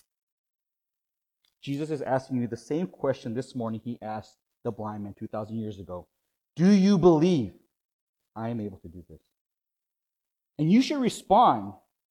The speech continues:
by faith and confess with your heart, "Yes, Lord, have mercy on me." Believing is seeing. That was my, my longer point. Um,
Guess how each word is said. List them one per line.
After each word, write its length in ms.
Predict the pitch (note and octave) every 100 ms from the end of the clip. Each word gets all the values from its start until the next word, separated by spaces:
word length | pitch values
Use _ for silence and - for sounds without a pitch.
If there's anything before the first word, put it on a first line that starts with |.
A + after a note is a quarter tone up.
| _
by 380 | A2+ E3+ G#3 E4+ -
faith 320 | A#3 C4 C#3 - _ _ _ _ _ -
and 160 | C3
confess 460 | - C3 - F3 -
with 160 | B2+ -
your 100 | C#3+
heart, 320 | - F#2 E2 _ _ _ _ _ _ _ _ _ _ _ _
"Yes, 280 | - D#2 -
Lord, 260 | D#2+ C#2 _ _ _ _ _ _ _ _
have 220 | _ A2 F#2+
mercy 420 | G2 G#2 - E2+
on 120 | D#2
me." 180 | D#2 D#2+ _ _ _ _ _ _ _ _ _ _ _ _ _ -
Believing 420 | D3 G3+ F#3+ D#3+
is 380 | B2+ C#3 - - _
seeing. 440 | - - D3 G2+ - _ _ _ _ _ _ _ _ _ _ _ _ _ _ _ _ _ _ _ _ -
That 60 |
was 200 | C3 - -
my, 140 | G#2+ -
my 80 | A#2
longer 240 | C3 D3+
point. 320 | C#3+ E3 D#3+ - - _ _ -
Um, 380 | C#3+ C3 B2+